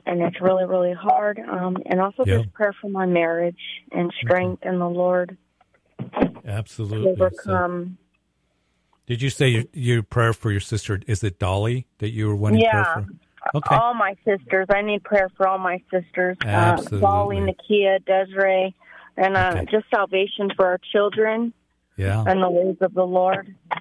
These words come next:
Speaker 2: Yeah. Well, we're gonna do that right now. I want you to know
Speaker 1: Amen.
Speaker 2: this. I want you to know this, um, Michelle, that the Lord loves your family, that he wants to do a work in your family.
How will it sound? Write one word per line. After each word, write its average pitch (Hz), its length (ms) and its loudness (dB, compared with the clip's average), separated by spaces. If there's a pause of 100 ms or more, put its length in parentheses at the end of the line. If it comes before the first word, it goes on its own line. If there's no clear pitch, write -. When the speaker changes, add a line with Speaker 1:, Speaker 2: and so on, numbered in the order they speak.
(160)
Speaker 2:
Yeah. 90 140 -6 (220)
Well, 98 160 0
we're 107 180 2
gonna 107 220 2
do 104 180 0
that 95 240 0
right 101 240 -2
now. 95 340 -2 (300)
I 107 60 4
want 110 180 4
you 117 120 4
to 110 120 2
know 107 160 4
Speaker 1:
Amen. - 120 -2
Speaker 2:
this. 180 380 0 (640)
I 110 60 -4
want 107 200 2
you 113 80 0
to 120 140 2
know 117 180 2
this, 110 500 -2
um, 98 480 -4 (100)
Michelle, 92 580 -2 (680)
that 101 140 -2
the 104 80 2
Lord 104 280 2
loves 101 320 -2
your 113 100 -2
family, 95 540 -2 (880)
that 98 120 2
he 101 100 2
wants 104 280 2
to 127 100 -2
do 113 240 2
a - 20 0
work 101 320 -2
in 98 60 -2
your 92 120 0
family. 90 600 -6